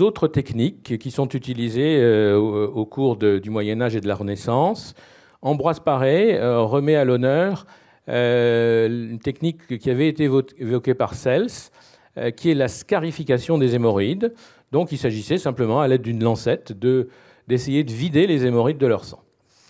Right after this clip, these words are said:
Euh, jusqu'à quand, je ne sais pas, mais en tout cas, voilà. Euh, et, euh, il y avait une,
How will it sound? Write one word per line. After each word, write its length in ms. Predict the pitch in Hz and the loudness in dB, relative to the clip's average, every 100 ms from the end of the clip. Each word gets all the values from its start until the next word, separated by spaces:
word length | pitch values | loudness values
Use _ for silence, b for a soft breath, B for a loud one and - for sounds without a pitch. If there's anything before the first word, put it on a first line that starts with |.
| b b b _ - | b b b _ -8
Euh, 1120 | 123 120 113 110 104 101 95 92 98 85 90 | -4 -2 -2 0 0 0 0 -2 -4 -8 -12
jusqu'à 280 | 85 101 101 | -16 -14 -10
quand, 220 | 143 156 | -2 -2
je 80 | 107 | -2
ne 60 | |
sais 120 | 95 85 | -8 -6
pas, 160 | 170 | -4
mais 180 | 135 135 | -2 -2
en 100 | 113 | -2
tout 120 | 110 | -4
cas, 300 | 120 143 113 | -2 0 0
voilà. 200 | 95 80 - - B B B B B - | -2 -4 -8 -20 B B B B B -4
Euh, 320 | 110 110 110 110 | 0 2 0 0
et, 340 | 147 165 143 | 4 4 2
euh, 440 | - 127 123 117 117 | -4 -4 -4 -4 -4
il 60 | 117 | 0
y 80 | |
avait 240 | 143 139 160 | 2 4 4
une, 240 | 151 156 | 4 2